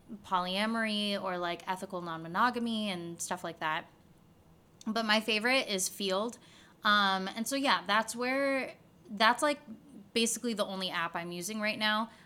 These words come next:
um, because I'm, like, I don't wanna date somebody who has never heard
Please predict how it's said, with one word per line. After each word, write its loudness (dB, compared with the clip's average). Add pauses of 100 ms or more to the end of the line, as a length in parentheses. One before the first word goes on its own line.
(140)
um, -2 (280)
because 0
I'm, 2
like, 0 (640)
I 8
don't 0
wanna 2
date 0
somebody 0
who -4 (960)
has 2
never 6
heard 2